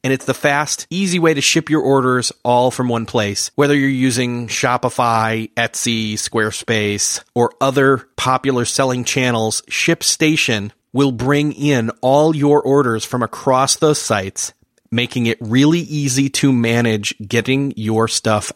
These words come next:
out the door, and you can even manage it from your smartphone. You can create shipping labels for all the top carriers, including FedEx, U P S, U S P S, and you'll always get the best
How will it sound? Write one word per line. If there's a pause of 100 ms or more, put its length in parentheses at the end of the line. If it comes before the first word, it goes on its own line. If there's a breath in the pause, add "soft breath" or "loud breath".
out
the
door, (160)
and
you
can
even
manage
it
from (140)
your
smartphone. (220)
You
can
create (160)
shipping
labels
for (100)
all
the
top
carriers,
including (320)
FedEx,
U
P
S,
U
S
P
S, (100)
and
you'll
always
get
the
best